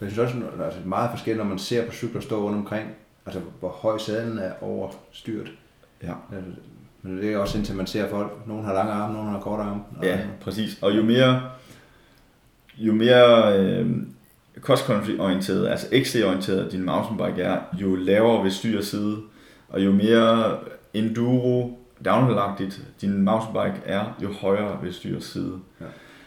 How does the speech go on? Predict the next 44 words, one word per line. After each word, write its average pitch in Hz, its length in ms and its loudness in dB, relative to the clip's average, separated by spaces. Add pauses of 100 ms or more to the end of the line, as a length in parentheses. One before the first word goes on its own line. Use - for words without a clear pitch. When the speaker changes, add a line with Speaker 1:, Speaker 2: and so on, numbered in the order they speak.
(180)
Speaker 1:
Ja. 98 260 6
Speaker 2:
Øhm, 92 580 -2 (680)
og 98 120 4
jeg 98 80 4
vil 101 80 -2
sige, 107 420 -2 (400)
det 117 60 4
er 113 40 4
måske 117 260 0
det 98 140 -2
sidste, 98 500 -6 (240)
man 90 260 -2
sådan 95 460 0
går - 180 -4
op 95 180 -2
i. 85 80 -6 (540)
Det 104 100 -2
er 95 60 -2
styrets 95 560 -2 (200)
højde. 78 340 2 (540)
Speaker 1:
Ja. 101 120 -12
Speaker 2:
Men 101 240 0
det 107 80 4
har 110 80 4
stadig 123 240 10
en 117 60 2
vigtig 123 220 6
faktor, 113 460 2
når 92 100 -2
du 92 80 -2
kommer 95 260 0
op - 80 -8
på - 60 -2
det 95 140 -2
niveau. 95 300 0 (200)
Speaker 1:
Ja. 95 60 -8 (1000)
Speaker 2:
Men 92 280 0
til - 120 4
at 135 60 6
starte 123 280 4
med, 120 180 2
sadelhøjden, 104 840 2
øh, 95 240 -2 (100)
sadelhøjden 98 840 -2